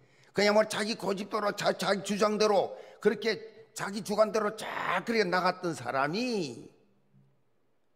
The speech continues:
교회 나와서 하나님 말씀 듣고 완전히 훈련되어진 하나님 말씀 앞에 순종하는 그런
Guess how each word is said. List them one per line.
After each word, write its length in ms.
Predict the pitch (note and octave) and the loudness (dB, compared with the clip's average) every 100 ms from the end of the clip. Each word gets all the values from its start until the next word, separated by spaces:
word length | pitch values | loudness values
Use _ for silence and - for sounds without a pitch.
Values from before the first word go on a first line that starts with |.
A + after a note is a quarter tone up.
| _ _ _ | _ _ _
교회 280 | - D3 F3+ | -2 2 4
나와서 480 | F3 D#3+ D3 C#3+ C3+ | 2 2 0 0 -2
하나님 400 | B2 D3+ C#3+ A#2+ | -2 -2 -2 0
말씀 400 | G#2+ G#2+ A2+ G#2+ | 0 -2 -2 -4
듣고 680 | F#2+ F#2 - E3 - - - _ _ _ _ _ _ _ _ _ | -4 -6 -2 -4 -4 -12 -20 _ _ _ _ _ _ _ _ _
완전히 1700 | - F3 E3+ E3+ F3 F3 E3+ F#3+ F#3 F3 F3+ G3 G3+ G3+ - - - _ _ _ _ _ _ _ | -6 -2 0 2 4 6 6 6 6 4 2 4 4 4 -2 -12 -20 _ _ _ _ _ _ _
훈련되어진 1300 | - C#3+ C#3+ E3 D#3+ C3+ D#3 D3 C#3 E3 F#3+ A#3 - - - _ _ | 0 4 6 6 4 4 6 4 4 4 4 2 -4 -16 -20 _ _
하나님 420 | - F3+ F3+ F#3 F3 | -4 2 4 4 4
말씀 460 | D#3+ E3 - F#3+ | 0 -2 -2 0
앞에 380 | F#3 F#3 G3+ G3 | 2 0 0 0
순종하는 1160 | G3+ E3 D#3 E3+ E3+ D#3 D3+ F#3 B3 C4+ - - - - - | 0 -2 0 4 4 4 4 6 6 4 0 -14 -20 -20 -6
그런 440 | B2+ B2+ B2+ - | -2 -2 -2 -6